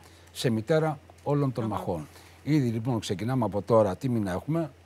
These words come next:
Speaker 2: Ε, φτάσαμε
Speaker 1: Ε,
Speaker 2: Νοέμβριο πια,
Speaker 1: να
Speaker 2: είκοσι.
Speaker 1: φύγουν οι γιορτές,
Speaker 2: Καλά.
Speaker 1: να δούμε τι θα γίνει και στο σύριζα. Και νομίζω ότι να, από τον Ιανουάριο και μετά μπαίνουμε σε μια παρατεταμένη εκλογική περίοδο μέχρι
Speaker 2: τις
Speaker 1: τις ευρωεκλογές,
Speaker 2: ευρωεκλογές.
Speaker 1: οι οποίες θα δείξουν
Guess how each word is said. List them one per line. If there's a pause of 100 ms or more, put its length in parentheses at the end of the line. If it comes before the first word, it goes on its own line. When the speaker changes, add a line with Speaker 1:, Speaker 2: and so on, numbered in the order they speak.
(260)
Speaker 2:
Ε,
φτάσαμε
Speaker 1:
Ε,
Speaker 2:
Νοέμβριο
πια,
Speaker 1:
να
Speaker 2:
είκοσι.
Speaker 1:
φύγουν
οι
γιορτές,
Speaker 2:
Καλά.
Speaker 1:
να
δούμε
τι
θα
γίνει
και
στο
σύριζα. (420)
Και
νομίζω
ότι (380)
να,
από
τον
Ιανουάριο
και
μετά (380)
μπαίνουμε
σε
μια
παρατεταμένη
εκλογική
περίοδο (400)
μέχρι
Speaker 2:
τις
Speaker 1:
τις
ευρωεκλογές,
Speaker 2:
ευρωεκλογές.
Speaker 1:
οι
οποίες
θα
δείξουν